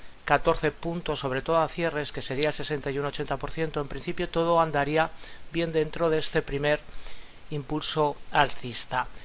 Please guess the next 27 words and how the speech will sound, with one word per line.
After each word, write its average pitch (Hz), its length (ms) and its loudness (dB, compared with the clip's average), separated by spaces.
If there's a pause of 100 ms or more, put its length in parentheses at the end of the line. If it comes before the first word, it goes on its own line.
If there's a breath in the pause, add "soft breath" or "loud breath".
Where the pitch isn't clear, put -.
Si - 160 -2
perdemos 196 480 2
este 190 240 0
nivel, 202 420 4 (240 loud breath)
aumentarían 151 580 4
las 165 160 4
probabilidades 151 840 4
de 147 100 4
irnos 147 300 0
a 151 60 6
buscar 160 520 4 (380 loud breath)
el 143 160 2
inicio 151 580 2
del 131 140 2
módulo 147 600 4 (360)
de 143 100 0
color 139 500 2
azul 139 460 0
alcista 165 720 2 (340 loud breath)
nacido 165 480 2
de 151 120 2
este 147 580 2
nivel 139 300 2
de 143 80 4
mínimos 127 420 -2
del 127 220 -2
dieciocho 143 640 0